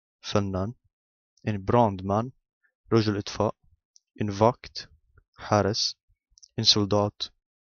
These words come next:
جندي. وأخيرًا إن خواف، رئيس أو رب عمل. أظن هذا كان كل شيء اليوم لنا الحرف أو الإيركن. أه، بتمنى أن تزوروا المعرفة بالعربية على الفيسبوك.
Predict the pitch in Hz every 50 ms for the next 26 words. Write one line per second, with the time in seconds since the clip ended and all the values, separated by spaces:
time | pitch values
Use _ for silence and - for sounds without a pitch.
0 | _ _ - - 107 104 104 98 92 92 98 - _ _ _ _ _ _ _ _
1 | _ _ _ _ - - - - 104 - 110 104 98 95 95 95 - _ - 117
2 | 110 107 - - 120 104 - - - - - - _ _ _ - 101 - - 101
3 | 87 - - 104 95 92 90 92 92 90 90 92 95 _ _ _ _ _ _ _
4 | _ _ _ _ _ _ _ _ _ _ _ _ _ - - - - - - -
5 | _ _ - - 127 139 165 165 147 - - 131 117 - 131 - - 117 107 101
6 | 101 101 101 98 95 92 92 - - - 110 117 - - - - 101 98 98 -
7 | 117 113 104 - - - 104 104 131 - _ _ _ _ _ _ - _ _ _
8 | _ _ - - 107 104 104 104 104 101 101 113 - 117 110 113 120 113 110 107
9 | 104 104 - 117 117 113 113 110 107 104 107 110 - 107 98 98 98 98 98 98
10 | 98 101 113 135 143 - 110 - - - - 107 - - - 139 175 - - -
11 | -